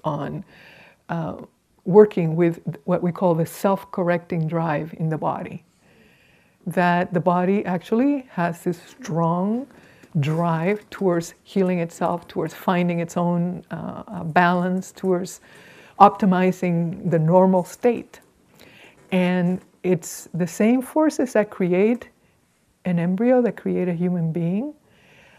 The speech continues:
are the same forces that continue to heal it. So that you can actually, uh, perceive the energetic movement, uh,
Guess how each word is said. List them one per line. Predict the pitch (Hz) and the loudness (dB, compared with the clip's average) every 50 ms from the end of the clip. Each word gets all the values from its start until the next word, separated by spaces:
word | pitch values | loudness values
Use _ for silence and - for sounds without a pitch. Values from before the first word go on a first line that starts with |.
| - _ - | -14 _ 2
are | 190 190 | 4 4
the | 185 190 185 | 4 4 2
same | - - 208 196 196 208 | 0 -2 0 2 2 0
forces | 196 - - 180 175 165 - - 165 165 - | 0 0 0 0 0 0 0 -2 -2 0 0
that | 185 165 - | -2 -2 0
continue | - 175 151 - - - 196 180 180 175 170 | -2 -2 -2 -2 -2 -2 -2 0 0 0 -2
to | 170 - 175 | -2 -4 -6
heal | 156 - 226 240 269 214 - | -6 -2 -4 -2 -2 -2 -4
it. | - - - - _ _ _ _ _ _ _ _ _ _ - _ _ _ | -6 -8 -14 -20 _ _ _ _ _ _ _ _ _ _ -20 _ _ _
So | - - - - 190 180 175 | -18 -8 0 2 2 2 2
that | 175 180 175 175 175 175 175 - _ - - - - - - - | 2 0 0 2 0 -2 -4 -6 _ -20 -20 -20 -20 -14 -4 0
you | 180 208 | 0 2
can | - 220 196 | 2 2 2
actually, | 196 214 233 - - - 233 220 220 214 214 208 - - - | 2 2 0 -2 -2 -2 0 2 2 2 2 0 -2 -4 -8
uh, | - - - - - | -10 -10 -10 -10 -16
perceive | - - 202 170 - - - - 285 285 214 - 110 - - - 175 | -10 -6 -6 -6 -6 -6 -4 0 0 0 0 0 -4 -6 -8 -8 -6
the | 165 180 | -4 -2
energetic | 175 175 170 170 147 180 208 226 233 233 - 208 | 0 0 0 0 2 2 4 4 4 2 2 2
movement, | 185 202 226 233 220 196 185 165 - - - - - _ _ _ _ - - - - - - _ _ - | 2 4 4 2 2 0 -4 -6 -6 -10 -12 -14 -20 _ _ _ _ -20 -20 -20 -20 -20 -20 _ _ -10
uh, | - 180 185 180 180 | -8 -8 -6 -6 -6